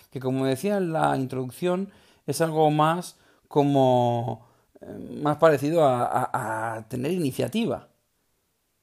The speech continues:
Cuando alguien puede tener iniciativas, muchas iniciativas, y no dejar de ser reactivo. Pero bueno, vamos a profundizar un poquito más en, en estos conceptos.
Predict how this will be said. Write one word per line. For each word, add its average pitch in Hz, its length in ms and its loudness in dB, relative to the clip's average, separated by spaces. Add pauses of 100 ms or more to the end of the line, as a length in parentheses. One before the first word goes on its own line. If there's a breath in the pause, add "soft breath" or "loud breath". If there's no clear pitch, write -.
(180)
Cuando 104 500 -12
alguien 113 280 -10
puede 117 160 -6
tener 117 260 -6
iniciativas, 131 800 -4
muchas 127 320 -8
iniciativas, 131 640 -4
y 117 80 -8
no 101 160 -10
dejar 101 320 -10
de 107 60 -14
ser - 180 -14
reactivo. 104 500 -12 (1600)
Pero 190 220 2
bueno, 190 280 4
vamos 202 300 2
a 214 100 2
profundizar 135 480 -2
un 127 80 -2
poquito 120 300 -6
más 113 260 -6
en, 110 400 -6
en 110 140 -6
estos 110 240 -12
conceptos. - 680 -16